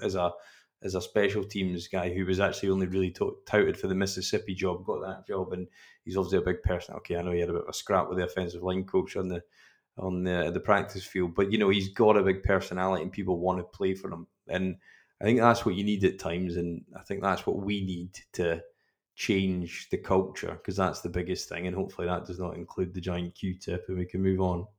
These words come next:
uh, from him, and, uh, and we can start afresh. But there is a lot at stake,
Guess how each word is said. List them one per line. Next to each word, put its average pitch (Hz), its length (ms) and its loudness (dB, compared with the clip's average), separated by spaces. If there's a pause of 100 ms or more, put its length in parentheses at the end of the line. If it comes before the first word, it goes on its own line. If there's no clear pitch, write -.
(120)
uh, 87 380 0 (520)
from 87 300 0
him, 85 240 -2 (240)
and, 92 280 2
uh, 85 40 2
and 85 420 -2
we 87 80 0
can 87 160 -4
start 87 320 -4
afresh. 98 300 0
But 98 100 -2
there 101 80 8
is 104 120 8
a 107 60 8
lot 107 220 6
at 78 60 0
stake, - 520 -2